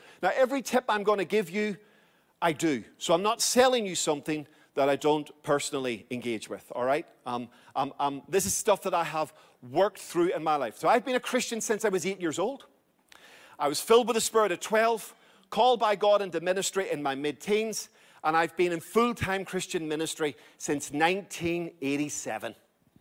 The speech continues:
All right? And I still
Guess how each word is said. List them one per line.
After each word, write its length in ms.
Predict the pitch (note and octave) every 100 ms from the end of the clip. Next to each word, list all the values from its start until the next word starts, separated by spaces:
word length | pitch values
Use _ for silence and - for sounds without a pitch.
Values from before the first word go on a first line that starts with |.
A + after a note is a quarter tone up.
| _ _ _ _ _ _ - -
All 100 | B2+
right? 180 | F3 - - _ _ _ _ _ _ _ _ _ _ _ _ _ _ _ _ _ _ _ _ _ _ _ -
And 140 | F3+
I 100 | G3
still 560 | G3 - C4 C#4+ F#3